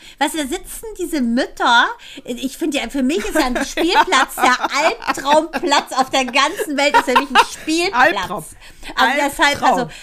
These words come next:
Speaker 1: ich musste meinen Patenkinder in Eppendorf immer auf diese Schickimicki-Spielplätze, schrecklich, alle in ihren dis-,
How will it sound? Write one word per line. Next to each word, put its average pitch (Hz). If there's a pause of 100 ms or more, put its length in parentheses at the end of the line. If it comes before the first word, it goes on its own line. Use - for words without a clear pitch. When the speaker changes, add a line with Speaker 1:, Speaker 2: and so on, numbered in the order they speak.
Speaker 1:
ich -
musste 339
meinen 262
Patenkinder 320
in 254
Eppendorf 269
immer 262
auf 247
diese 277
Schickimicki-Spielplätze, 269
schrecklich, 302 (400)
alle 349
in 262
ihren 285
dis-, 254